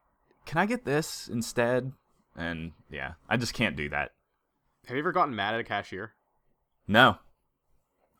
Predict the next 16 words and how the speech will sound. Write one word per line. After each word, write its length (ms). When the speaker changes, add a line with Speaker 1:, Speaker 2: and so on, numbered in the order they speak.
Speaker 1:
I 100
can't, 340
because 340
we 220
did 240
that. 240
We 160
lived 300
that, 260
and 100
I 100
can't 280
do 140
that 200
to 80
people. 380